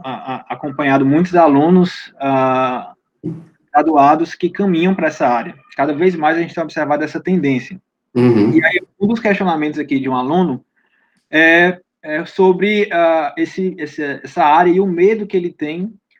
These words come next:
Speaker 1: por não conhecer muito a, a, as perspectivas de mercado, né? O que é que ele poderia, uma vez trabalhando nessa área, seja como você vinculado, né, à, à parte de engenharia civil, não programação propriamente dita,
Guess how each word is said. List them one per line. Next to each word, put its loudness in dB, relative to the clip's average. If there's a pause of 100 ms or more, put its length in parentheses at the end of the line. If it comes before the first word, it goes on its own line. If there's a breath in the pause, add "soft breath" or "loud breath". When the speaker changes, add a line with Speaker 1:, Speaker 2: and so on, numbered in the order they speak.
(120)
Speaker 1:
por 0
não 0
conhecer 0
muito 2 (220 loud breath)
a, -4
a, 0
as -6
perspectivas 0
de -4
mercado, -2
né? -6
O -16
que -4
é -4
que -4
ele 0
poderia, 4
uma 2
vez 2
trabalhando 0
nessa -6
área, 2 (340 soft breath)
seja 4
como -4 (100)
você 0
vinculado, 0 (100)
né, -2
à, -2
à -4
parte -2
de -6
engenharia -4
civil, -4
não -2
programação -4
propriamente -10
dita, -6